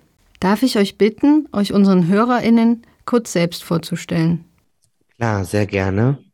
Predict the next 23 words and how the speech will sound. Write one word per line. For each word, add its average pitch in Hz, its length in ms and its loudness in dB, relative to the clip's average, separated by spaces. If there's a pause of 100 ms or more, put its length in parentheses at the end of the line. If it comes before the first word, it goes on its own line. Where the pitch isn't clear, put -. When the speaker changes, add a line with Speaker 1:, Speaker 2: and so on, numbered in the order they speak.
(560)
Speaker 2:
Ähm, 90 560 -2
ich 90 200 -6
bin 90 140 -4
Malcolm 170 600 -2 (500)
und 95 240 -4
ich - 220 -8
bin, 85 400 -2
äh, 85 240 -2
Journalist. 87 840 -2 (680)
Ich - 260 -6
arbeite 87 560 -2
fürs - 260 -8
Fernsehen 127 800 -2
bei 95 260 -4
A 92 140 -4
R 85 100 -6
D 90 140 -2
Alpha, 113 380 -2
da - 120 -4
moderiere 87 360 -2
ich - 140 -6
eine 82 160 -6
Sendung 110 440 -2